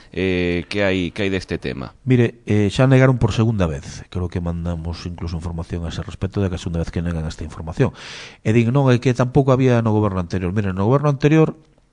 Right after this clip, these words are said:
Speaker 2: nós non fomos de campeóns polo rural anotando en unha folla todas as necesidades que tiñan e facéndollas firmar aos veciños e os alcaldes de barrio. Esta xente sí que o fixo. E a min hai alcaldes de barrio que me chaman, alcaldes, alcaldesas de barrio que me chaman,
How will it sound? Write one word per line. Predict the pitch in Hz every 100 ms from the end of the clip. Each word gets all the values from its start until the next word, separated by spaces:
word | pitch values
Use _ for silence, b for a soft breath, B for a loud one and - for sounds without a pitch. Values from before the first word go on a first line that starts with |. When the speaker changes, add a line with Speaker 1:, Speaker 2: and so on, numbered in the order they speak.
| - 92
Speaker 2:
nós | 110 131
non | 135 -
fomos | 143 117
de | 101
campeóns | 92 92 87 95 90 87 -
polo | 92 90
rural | 90 92 92 85 - B B B
anotando | - 95 90 98 95
en | 95
unha | 92
folla | - 98 90
todas | 98 92
as | 87
necesidades | - 98 92 90
que | 98
tiñan | 131 127 127
e | 117
facéndollas | 107 123 104 90
firmar | - 92 92 85
aos | 87
veciños | 87 95 85 -
e |
os | 78
alcaldes | 80 87 73 -
de | 87
barrio. | 104 - - B B B B B B B B -
Esta | - 92
xente | 92 90 107
sí |
que | 143
o | 151
fixo. | - 80 - - B B B
E | 92
a |
min | 120 135
hai | 101 92
alcaldes | 92 127 127 110
de | 120
barrio | 160 98 76 64 -
que | - 110
me | 76
chaman, | - 165 127 139 165 _ _ _ _ -
alcaldes, | - - 95 69
alcaldesas | 73 - 196 139 123
de | 117
barrio | 92 80
que | -
me | 120 139
chaman, | 135 120